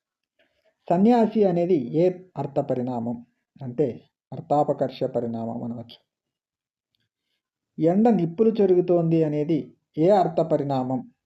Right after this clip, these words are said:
అంటే అలంకారిక ప్రయోగం అని చెప్పవచ్చు. శ్రీ శివభారతంలో హరిహర బ్రహ్మలను పురిటి బిడ్డలు చేసి జోలపాడింది ఎవరు?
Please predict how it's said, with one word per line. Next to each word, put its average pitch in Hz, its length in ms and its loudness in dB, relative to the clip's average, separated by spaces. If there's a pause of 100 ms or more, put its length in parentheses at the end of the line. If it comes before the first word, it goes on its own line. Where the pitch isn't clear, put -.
అంటే 131 360 -4 (300)
అలంకారిక 143 800 0
ప్రయోగం 117 480 -2 (280)
అని 120 100 -10
చెప్పవచ్చు. 117 540 -12 (880)
శ్రీ 208 180 2
శివభారతంలో 190 920 2
హరిహర 180 380 0
బ్రహ్మలను 160 500 0
పురిటి 170 360 -2
బిడ్డలు 170 340 2
చేసి 160 440 -2
జోలపాడింది 151 680 2
ఎవరు? 127 680 0